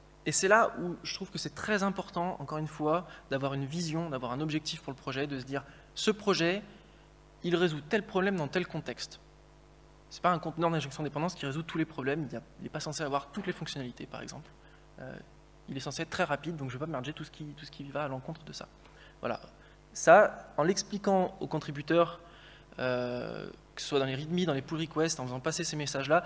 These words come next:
ça permet de faire passer plus facilement le fait que, bah non, on va pas merger la pull request, désolé. Euh, ce qui est sûr, c'est que, bien sûr, vous n'arriverez jamais à satisfaire tout le monde. Euh, on n'arrivera jamais à couvrir tous les besoins avec une seule solution, donc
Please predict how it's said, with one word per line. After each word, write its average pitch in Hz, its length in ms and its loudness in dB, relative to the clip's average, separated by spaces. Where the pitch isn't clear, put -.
ça - 160 0
permet 151 220 2
de - 40 -8
faire 139 120 -4
passer 143 200 -6
plus - 120 -10
facilement 143 300 -4
le 131 60 -8
fait 160 200 -4
que, - 80 -8
bah 120 160 -4
non, 127 120 -6
on 156 100 -6
va 123 100 -8
pas 139 120 -10
merger 139 220 -6
la 131 80 -8
pull 127 160 -16
request, 135 300 -8
désolé. 135 300 -12
Euh, 143 140 4
ce 135 100 -4
qui 165 80 0
est 156 40 0
sûr, 208 220 2
c'est - 120 0
que, 139 420 4
bien 139 140 -2
sûr, 180 200 -2
vous 156 80 -4
n'arriverez 131 380 -2
jamais 175 340 8
à 156 80 8
satisfaire - 460 -2
tout - 100 -6
le 156 60 2
monde. 180 320 4
Euh, 143 140 0
on 151 60 -8
n'arrivera 156 280 2
jamais 202 340 4
à 151 200 8
couvrir 156 320 -4
tous - 120 -2
les 180 80 2
besoins 170 320 2
avec 143 220 0
une 175 80 0
seule 180 180 2
solution, 185 600 0
donc 165 420 -2